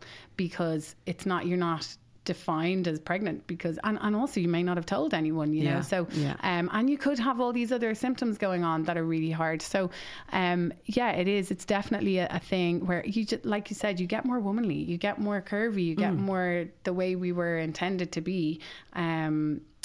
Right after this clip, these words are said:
Speaker 1: and that's kind of, you know, as I mean, like, obviously there's, there's plenty of people who have different bodies and our bodies are all different.
Speaker 2: Sure.
Speaker 1: But just for pregnancy, um, yeah, and it's, it's quite hard to come to terms with that.
Speaker 2: Yeah,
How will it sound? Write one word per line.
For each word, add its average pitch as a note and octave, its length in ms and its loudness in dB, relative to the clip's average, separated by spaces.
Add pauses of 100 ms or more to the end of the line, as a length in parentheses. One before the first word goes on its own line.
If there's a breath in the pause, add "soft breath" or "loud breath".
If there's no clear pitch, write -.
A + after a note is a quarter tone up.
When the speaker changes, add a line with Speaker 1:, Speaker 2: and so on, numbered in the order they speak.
(200)
Speaker 1:
and E3 560 0 (100)
that's - 500 -4
kind E3+ 260 -2
of, D#3 160 -4 (600)
you F#3 100 -2
know, D#3 180 -2 (120)
as D#3+ 120 -4
I D3+ 60 2
mean, C#3 320 0 (400)
like, D3+ 240 -4
obviously D3+ 340 -2
there's, D#3 240 -2 (160)
there's E3 160 0
plenty E3 300 0
of D#3 60 -4
people E3 260 0
who D3+ 160 0
have D3 280 -2
different F3 360 0
bodies F3+ 340 2
and D#3+ 120 2
our D#3+ 60 2
bodies E3+ 300 0
are E3 60 2
all D3+ 100 2
different. D#3+ 440 -2
Speaker 2:
Sure. D#3+ 300 0
Speaker 1:
But F#3+ 140 0
just G3+ 280 0
for F#3+ 220 0
pregnancy, F3 680 0 (320 loud breath)
um, D#3+ 640 0 (280)
yeah, F3+ 260 0
and F3 120 2
it's, - 200 -4
it's F3+ 140 -4
quite G3 260 -2
hard F#3+ 480 2 (100)
to F3 540 2 (220)
come G#3 140 0
to F3+ 100 0
terms F#3 240 2
with E3+ 120 -4
that. - 340 -4
Speaker 2:
Yeah, D#3+ 240 0